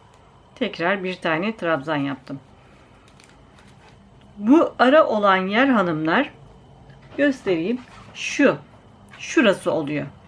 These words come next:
Geri dönüp bir sık iğne yapıyoruz ya, oraya batıyoruz. Şöyle. Evet, şimdi bu sırayı tamamlayayım. Şu köşeye geleyim.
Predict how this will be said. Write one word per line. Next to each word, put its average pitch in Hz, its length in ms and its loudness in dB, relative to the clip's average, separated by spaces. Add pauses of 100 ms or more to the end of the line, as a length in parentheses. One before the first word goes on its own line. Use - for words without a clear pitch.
(920)
Geri 254 280 4
dönüp 247 320 2
bir 247 100 2
sık - 260 -10
iğne 226 140 4
yapıyoruz 220 580 0
ya, 143 220 -6
oraya 185 360 2
batıyoruz. 175 540 -4 (880)
Şöyle. 143 500 -2 (2000)
Evet, 180 240 0 (220)
şimdi 339 320 2
bu 349 120 6
sırayı 254 360 2
tamamlayayım. 247 560 2
Şu 311 180 -4
köşeye 220 440 2
geleyim. 226 520 2